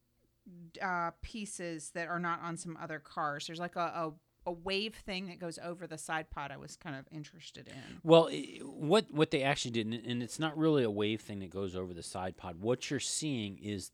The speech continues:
Speaker 2: the barge boards that we've seen in previous years, but what they've done is, instead of those barge boards standing out in terms of their appearance,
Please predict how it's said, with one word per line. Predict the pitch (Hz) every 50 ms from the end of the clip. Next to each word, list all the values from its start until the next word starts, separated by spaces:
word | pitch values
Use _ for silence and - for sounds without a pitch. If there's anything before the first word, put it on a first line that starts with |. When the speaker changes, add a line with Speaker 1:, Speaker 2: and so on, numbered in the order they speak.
| _
Speaker 2:
the | - 92
barge | - 110 110 110 110 98 - -
boards | 82 73 55 50 - - - - - - - - - - - _ -
that | 101 101 98
we've | 110 127 143 -
seen | - - 156 160
in | 160
previous | 139 - 151 156 147 127 123 120 113 - -
years, | 208 208 165 113 104 101 90 - - - - - - - - _ -
but | 120 98 - 131 -
what | 113 117 131 139 135 -
they've | 135 127 123 113 107 104 104
done | 131 135 147 156 143 127 117 110 - -
is, | 110 113 110 110 107 101 - -
instead | - 107 101 - - - 139 139
of | 135 117
those | 120 117 110 -
barge | - - 110 107 110 107 - -
boards | - 113 110 110 98 - -
standing | - - - 123 113 110 107 101 101
out | 104 107 107 - 87
in | 95 -
terms | - - 110 101 95 92
of | 95 87
their | 95 90 87
appearance, | - - - 107 98 101 117 135 156 - - -